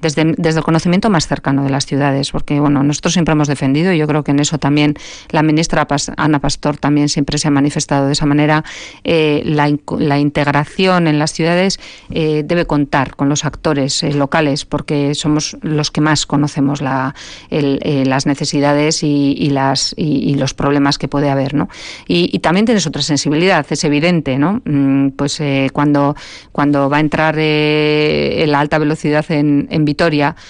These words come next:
pues, pues nosotros sabemos qué pasa en esa zona, cómo funciona,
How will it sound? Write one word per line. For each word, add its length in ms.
pues, 340
pues 180
nosotros 320
sabemos 460
qué 120
pasa 260
en 100
esa 180
zona, 440
cómo 220
funciona, 680